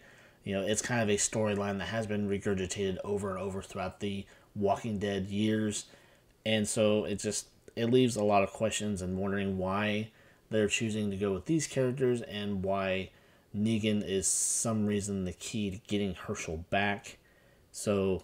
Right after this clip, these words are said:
just kinda moving on from there, we got all these walkers, and then we, and we got Negan taking this walker's head and slamming it against a concrete pillar, which, you know, true Negan fashion, because he did mention in interviews that Negan's gonna be kind of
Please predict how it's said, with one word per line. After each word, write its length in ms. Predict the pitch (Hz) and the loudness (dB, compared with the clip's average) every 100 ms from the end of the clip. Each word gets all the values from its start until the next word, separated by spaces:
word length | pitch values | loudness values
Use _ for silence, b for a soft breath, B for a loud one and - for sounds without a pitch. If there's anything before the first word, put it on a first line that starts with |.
| B B B B B B | B B B B B B
just 220 | - 101 - | -6 -4 -2
kinda 160 | 104 | 0
moving 260 | 107 107 101 | 2 2 0
on 80 | 95 | -2
from 140 | 107 | -2
there, 120 | 107 | 0
we 120 | 104 | 2
got 180 | 98 107 | 2 2
all 140 | 104 110 | 2 2
these 160 | 101 | 2
walkers, 400 | 104 101 113 101 | 2 2 2 -2
and 60 | 110 | -2
then 40 | |
we, 60 | 113 - | -4 -2
and 100 | 135 | 0
we 80 | 139 | 2
got 200 | 151 135 | 2 2
Negan 480 | 135 135 139 139 127 | 2 4 2 2 -2
taking 380 | - 143 139 127 | -4 -2 0 -2
this 180 | 117 - | -2 -2
walker's 320 | 101 104 98 | -2 -2 -4
head 160 | 104 95 | -2 -2
and 140 | 87 | 0
slamming 540 | - - 87 101 104 104 | 0 0 -2 -2 -2 -2
it 120 | 98 | -6
against 460 | 92 - 98 - | -6 -4 -4 -2
a 140 | 85 101 | -2 -4
concrete 500 | - 95 87 92 - | -4 -8 -6 -8 -6
pillar, 260 | 90 92 | -4 -4
which, 400 | 92 92 90 - | -2 -4 -4 -6
you 60 | 90 | -6
know, 160 | 87 90 | -6 -6
true 260 | - 110 | -4 -2
Negan 320 | 101 98 95 | 0 -2 -4
fashion, 480 | - 95 92 107 101 | -4 -6 -4 -4 -4
because 380 | 95 104 107 104 | -2 2 2 2
he 140 | 131 | 0
did 300 | 117 139 143 | 4 4 6
mention 560 | 123 117 113 117 113 107 B B B B | 4 2 0 0 0 0 B B B B
in 160 | - 110 | -4 -2
interviews 520 | 107 110 101 107 101 | 2 2 4 4 2
that 140 | 101 98 | 0 0
Negan's 360 | 135 180 156 | 2 4 2
gonna 160 | 135 131 | 2 4
be 120 | 120 | 2
kind 300 | 110 120 117 | 2 -2 2
of 320 | 110 107 107 | 2 0 -4